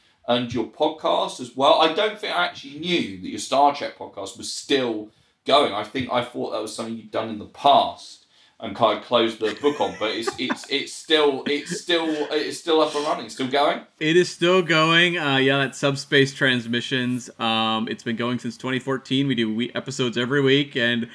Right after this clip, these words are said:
Speaker 2: uh, we have never broken that schedule. We, I think, take
Speaker 1: Wow.
Speaker 2: one week off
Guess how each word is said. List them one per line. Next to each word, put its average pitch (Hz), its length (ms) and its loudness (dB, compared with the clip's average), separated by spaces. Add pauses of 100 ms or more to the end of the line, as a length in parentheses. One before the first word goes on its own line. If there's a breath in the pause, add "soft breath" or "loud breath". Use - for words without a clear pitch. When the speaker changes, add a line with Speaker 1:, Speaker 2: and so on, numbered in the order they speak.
(400 loud breath)
Speaker 2:
uh, - 60 -14 (100)
we 143 160 0
have 135 340 -2
never 143 280 0
broken 139 420 -2
that 123 220 -6
schedule. 107 500 -2
We, 123 260 2
I 135 120 2
think, 139 220 4
take 165 80 4
Speaker 1:
Wow. 170 360 8
Speaker 2:
one 165 80 0
week 170 220 0
off 143 440 0